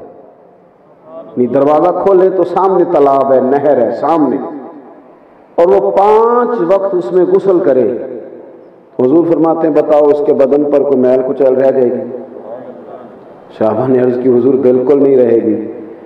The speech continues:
तो करीम फरमाने लगे, "फिर जो पांच वक्त नमाज पढ़े उसके वजूद पर गुनाह भी कोई नहीं रहता, इल्ला ये कि उसने हुकूक अदा करने हों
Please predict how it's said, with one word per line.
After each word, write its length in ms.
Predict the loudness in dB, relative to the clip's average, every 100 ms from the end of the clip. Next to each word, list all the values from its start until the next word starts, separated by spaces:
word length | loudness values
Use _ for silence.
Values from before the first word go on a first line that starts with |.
| -10 -6
तो 80 |
करीम 360 | -2 0 2 0
फरमाने 460 | 0 0 2 2 2
लगे, 300 | 2 2 0
"फिर 200 | 0 0
जो 240 | -2 0
पांच 260 | 0 0 0
वक्त 360 | 0 0 0
नमाज 380 | 0 2 2 2
पढ़े 440 | 0 0 2 4
उसके 320 | 2 2 0 0
वजूद 420 | 2 0 0 2
पर 100 | 0
गुनाह 340 | 2 0 0
भी 140 | 0 0
कोई 160 | 0
नहीं 140 | 0 -2
रहता, 300 | -4 -6 -12 -14 -18 -20 -18 -16 -14 -14 -14 -12 -10 -10 -10 -10 -12 -10 -2
इल्ला 260 | 2 4 4
ये 220 | 4 4
कि 160 | 4 2
उसने 260 | 2 2
हुकूक 480 | 2 0 0 0 2
अदा 220 | 2 2
करने 360 | 2 2 2 2
हों 340 | 2 0 -2